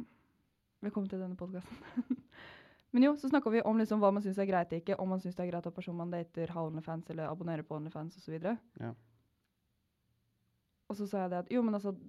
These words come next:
Speaker 1: ser man på porno, det er jo litt samme greie. Og så sa personen, nei, ikke egentlig. Jeg bare, jo, men du ser på det,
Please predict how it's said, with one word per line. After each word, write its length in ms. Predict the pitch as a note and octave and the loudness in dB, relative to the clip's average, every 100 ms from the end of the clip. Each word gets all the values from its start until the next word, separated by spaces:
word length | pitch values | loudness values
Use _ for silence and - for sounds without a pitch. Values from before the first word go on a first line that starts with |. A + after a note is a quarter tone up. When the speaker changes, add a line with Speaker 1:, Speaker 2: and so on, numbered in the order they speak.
| - - - - | -20 -20 -20 -12
Speaker 1:
ser 220 | - G3 | -4 -2
man 220 | F#3 F3+ E3+ | 0 -2 -4
på 120 | F3 | -6
porno, 300 | F3+ D#3 F#3 | -4 -4 -2
det 80 | G3+ | -2
er 80 | F3+ | -2
jo 80 | F#3+ | -2
litt 140 | F#3 | -4
samme 160 | F#3 F3 | -6 -6
greie. 300 | E3+ D#3 F3+ A#3+ _ _ _ _ _ _ _ - | -4 -4 -6 -8 _ _ _ _ _ _ _ -10
Og 80 | G#3 | -6
så 80 | |
sa 80 | G3 | -4
personen, 360 | F#3+ F#3+ F3 F3 F3+ | -4 -4 -4 -6 -4
nei, 400 | G3+ A#3 A#3+ A3 | -2 0 0 -2
ikke 140 | G#3 B3 | -2 -4
egentlig. 300 | F#3 G3 C4 | -4 -4 -6
Jeg 200 | C4 G#3 | -6 -6
bare, 140 | F#3+ - | -6 0
jo, 140 | A3+ | 2
men 160 | A3 G#3 | 4 2
du 60 | G3 | -2
ser 220 | G3+ E3 | -2 -4
på 80 | - F3 | -2 -4
det, 160 | G3 | -4